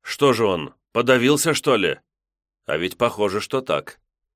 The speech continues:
Но похоже не значит, что именно так всё и случилось. Может быть, и не так. Миша всегда во всём сомневался и знал, что всё даже, казалось бы, само собой разумеющееся,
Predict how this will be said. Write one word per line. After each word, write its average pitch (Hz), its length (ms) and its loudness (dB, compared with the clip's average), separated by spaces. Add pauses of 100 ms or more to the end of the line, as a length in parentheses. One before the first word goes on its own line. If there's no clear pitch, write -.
(100)
Но 92 200 -4
похоже 131 760 0
не 117 200 -2
значит, 120 420 -2
что - 180 -4
именно 107 400 0
так 104 220 0
всё - 160 -2
и 98 80 2
случилось. 98 720 -8 (480)
Может 135 400 -2
быть, 123 220 4
и 127 60 0
не 131 140 0
так. 71 400 -6 (680)
Миша 110 340 0
всегда 110 380 -2
во 98 140 2
всём 98 260 -2
сомневался 98 840 0 (200)
и 113 160 2
знал, 107 360 2
что 101 200 -2
всё 110 420 0 (260)
даже, 110 280 0
казалось 117 420 2
бы, 104 140 2
само 110 320 0
собой 98 320 2
разумеющееся, 90 1080 -2